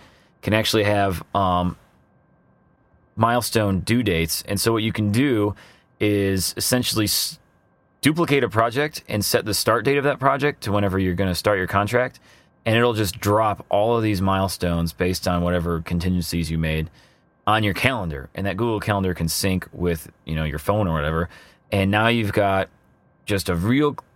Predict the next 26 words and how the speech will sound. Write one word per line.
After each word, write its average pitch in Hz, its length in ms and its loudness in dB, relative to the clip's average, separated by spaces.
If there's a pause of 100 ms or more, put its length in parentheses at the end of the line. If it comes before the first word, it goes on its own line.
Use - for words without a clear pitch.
clear 139 460 2
way 117 180 2
of 104 140 2
knowing 101 220 2
what 98 120 2
you 110 80 0
need 107 140 2
to 98 80 0
work 92 200 0
on 85 400 0
by 85 140 0
each 85 200 -2
day 85 240 0
or 80 120 0
when 95 220 0
things 95 200 0
are 87 60 -2
due 87 160 0
by 80 140 -2
each 73 180 -6
day. 69 240 -2 (380)
So - 140 0
I 127 100 2
liked 117 400 0
that. 196 260 0 (220)
Now, 113 420 2